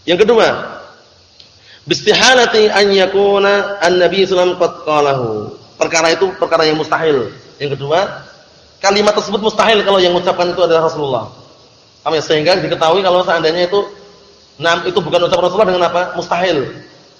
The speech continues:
Oh, ini mustahil ini kalau ucapan Rasulullah gitu loh. Wa dzalika li dhuhuri khata'in fi.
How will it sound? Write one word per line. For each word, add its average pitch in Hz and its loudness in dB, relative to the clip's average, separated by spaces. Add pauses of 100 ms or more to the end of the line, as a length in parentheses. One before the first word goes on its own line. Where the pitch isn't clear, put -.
(260)
Oh, 165 -2
ini 196 -2
mustahil 190 -2
ini 180 -2
kalau 165 0
ucapan 151 -4
Rasulullah 139 -6
gitu 139 -2
loh. 117 -6 (720)
Wa 156 2
dzalika 214 2
li 185 0
dhuhuri 180 0
khata'in 170 -2
fi. 170 -8